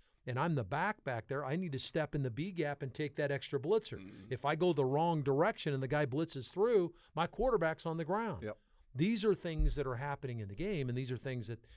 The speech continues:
Speaker 1: they're gonna have to work through. Um, but I, I think that there's a common theme that they're starting to see that people are beginning to get, tighten the box down.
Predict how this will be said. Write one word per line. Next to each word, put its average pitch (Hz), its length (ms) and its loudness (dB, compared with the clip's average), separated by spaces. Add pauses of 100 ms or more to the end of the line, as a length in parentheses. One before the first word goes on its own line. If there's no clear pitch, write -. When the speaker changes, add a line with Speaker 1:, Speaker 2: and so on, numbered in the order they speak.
(140)
Speaker 1:
they're 127 140 -6
gonna 117 160 -4
have 113 180 -6
to 113 80 -6
work 147 280 -2
through. 90 240 -10 (440)
Um, 113 600 -4 (120)
but 123 380 -4 (160)
I, 131 180 -10
I 135 120 -6
think 170 260 -2
that 147 100 -8
there's 127 200 0
a 107 40 -6
common 170 540 -4
theme 143 380 -6
that 123 180 -10
they're 113 120 -6
starting 147 420 -4
to 139 60 -6
see 110 460 -8 (720)
that 120 240 -4 (160)
people 143 380 4
are 127 80 0
beginning 131 460 -4
to 127 40 -8
get, 131 300 -6
tighten 147 400 -6
the 131 80 -4
box 135 420 -4
down. 104 400 -10